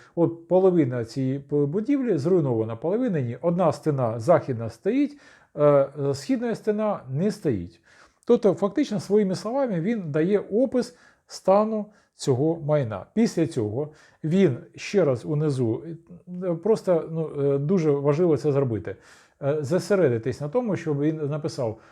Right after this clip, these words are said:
е, "Я ці свідчення, е, свідчення даю особисто, добровільно, без будь-якого психологічного ти-, чи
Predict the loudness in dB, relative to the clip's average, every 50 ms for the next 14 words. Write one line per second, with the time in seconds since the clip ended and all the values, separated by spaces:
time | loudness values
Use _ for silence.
0 | _ _ _ _ _ _ _ _ 0 2 2 4 2 2 0 0 2 4 4 4
1 | 2 2 0 -2 -4 -4 -2 -2 0 0 0 -2 -4 -8 -6 -6 -6 -6 -4 -6
2 | -6 -6 -4 -2 -2 -2 -2 -2 -6 -6 -4 -2 0 2 2 2 0 -2 -2 0
3 | -2 0 2 2 2 2 2 0 0 -2 -4 -2 -2 -2 -2 -6 -12 _ _ _
4 | _ _ _ _ _ _ 4 6 6 6 8 6 4 4 4 2 0 0 -2 -2
5 | -4 -6 -6 -8 -14 _ _ _ _ _ -2 0 2 2 2 0 -2 -2 -2 -2
6 | 0 -2 -2 -4 -2 -2 -2 -2 -2 -4 -6 -6 -8 -6 -4 -2 -2 -2 -2 -2
7 | -2 -4 -6 -8 -8 -8 -8 -8 -8 -6 -4 -2 -2 -2 -2 -6 -10 _ -8 -4
8 | -2 -2 -2 -2